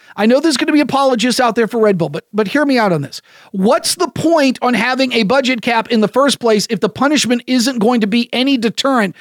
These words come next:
for the gains that you can be made if you overspend? All right. If you're a baseball fan in America, it's si-, it's similar to the luxury tax, right?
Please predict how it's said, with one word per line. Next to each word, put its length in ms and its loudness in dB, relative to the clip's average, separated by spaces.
for 100 -4
the 80 2
gains 480 0
that 140 0
you 160 4
can 180 0
be 140 4
made 440 2
if 160 0
you 140 2
overspend? 760 -2
All 80 -4
right. 200 -2
If 140 0
you're 140 4
a 60 0
baseball 460 0
fan 280 2
in 80 2
America, 500 2
it's 120 0
si-, 260 0
it's 160 0
similar 320 2
to 140 -4
the 80 2
luxury 420 0
tax, 380 -6
right? 220 0